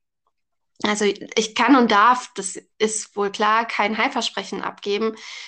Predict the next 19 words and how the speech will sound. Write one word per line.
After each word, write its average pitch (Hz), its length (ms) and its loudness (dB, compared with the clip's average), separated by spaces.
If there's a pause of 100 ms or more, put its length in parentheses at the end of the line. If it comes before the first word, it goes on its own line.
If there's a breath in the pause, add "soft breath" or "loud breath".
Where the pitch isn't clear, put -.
(360 loud breath)
mm, 214 480 2
aber 220 200 2
ich 226 100 -6
kann 262 180 -2
den 247 120 0
Menschen 240 360 0
helfen, 240 760 -2 (1400)
einen 214 160 0
Zugang 269 400 0
zu - 120 -4
ihrem 202 260 -4
Körper, 208 480 0
zu - 140 -6
ihrer 196 280 -4
Seele 220 360 -2
zu 294 160 -10
finden, 285 640 -4 (300 loud breath)
ihren 208 260 0
Körper 269 640 2